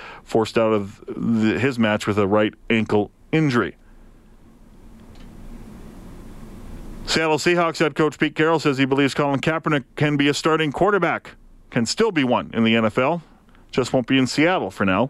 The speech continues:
Seattle had Kaepernick in for a meeting last week as it continued to examine options at quarterback behind starter Russell Wilson.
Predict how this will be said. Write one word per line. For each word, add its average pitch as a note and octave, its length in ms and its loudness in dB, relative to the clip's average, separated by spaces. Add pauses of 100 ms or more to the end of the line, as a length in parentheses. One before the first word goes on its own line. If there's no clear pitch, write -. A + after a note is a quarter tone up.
Seattle A#2+ 360 2
had A2+ 200 0 (320)
Kaepernick C3+ 480 0
in C3 140 2
for A#2+ 160 2
a A#2 40 4
meeting C3 300 2
last A2 280 0
week A#2 160 2
as A2 120 0
it G#2 60 -4
continued A2 600 0 (320)
to A#2 100 0
examine A2 400 2
options G#2+ 560 0 (340)
at G#2+ 200 0
quarterback G#2 640 2
behind G#2+ 520 2
starter G#2 460 2
Russell G#2 460 0
Wilson. G#2 480 0